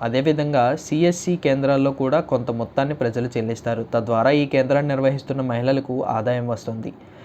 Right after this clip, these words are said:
తద్వారా ఇంటి నుంచే పనిచేసేందుకు వీలవుతుంది. అలాగే స్థానికులు ఆఫీసులకు వెళ్లకుండా తమ ఇళ్లకు దగ్గరలోనే దరఖాస్తులు చేసుకునే వీలు ఉంటుంది.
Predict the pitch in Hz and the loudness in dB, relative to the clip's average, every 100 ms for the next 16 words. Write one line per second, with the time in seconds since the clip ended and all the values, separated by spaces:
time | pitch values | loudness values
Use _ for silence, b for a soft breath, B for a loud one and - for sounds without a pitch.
0 | B B - 160 160 165 214 165 165 202 | B B -2 2 4 6 4 2 0 0
1 | 202 214 185 160 160 156 147 156 220 170 | 2 2 2 2 2 2 0 0 2 2
2 | 135 127 120 110 123 - 123 131 151 175 | 4 2 0 -4 -6 -2 2 2 2 0
3 | 147 135 156 160 139 127 - - 127 - | 0 0 0 0 2 -2 -2 2 2 2
4 | 180 175 180 165 135 139 143 165 147 123 | 0 0 2 2 2 0 -2 -2 0 0
5 | 123 120 127 147 151 131 139 139 139 160 | 0 0 0 0 0 0 2 0 0 0
6 | 139 117 131 - 127 120 117 - 120 113 | 0 0 -2 -2 -6 -2 -4 -4 -4 -2
7 | 123 - 131 113 104 101 | 0 0 -2 -4 -6 -8